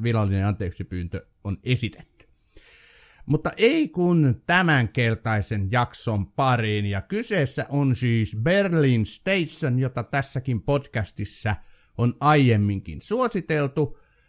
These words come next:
ja niiden suositusten perusteella jo silloin tehtiin periaatepäätös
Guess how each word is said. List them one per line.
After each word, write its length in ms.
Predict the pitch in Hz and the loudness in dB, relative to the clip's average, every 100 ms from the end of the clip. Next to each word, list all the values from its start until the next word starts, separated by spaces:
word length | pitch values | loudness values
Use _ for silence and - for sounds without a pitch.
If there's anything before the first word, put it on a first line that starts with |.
| - | -4
ja 280 | 131 139 135 | 2 2 0
niiden 340 | 127 135 131 120 | -4 -6 -4 -4
suositusten 640 | 151 139 131 120 - 117 | -2 -2 -4 -8 -6 -8
perusteella 920 | - 151 170 139 - - 117 117 110 - | -2 0 0 -2 -4 -4 0 0 0 -2
jo 140 | 113 | -4
silloin 500 | 110 131 127 117 110 - - | -2 -2 0 0 0 -4 -6
tehtiin 640 | 120 101 - 123 110 104 - _ _ _ | -2 -2 -2 -2 0 -2 -6 _ _ _
periaatepäätös 1400 | 135 131 110 101 95 - 117 113 107 - 98 - - - | -4 0 0 0 -4 -8 -2 0 0 -2 -8 -10 -20 -20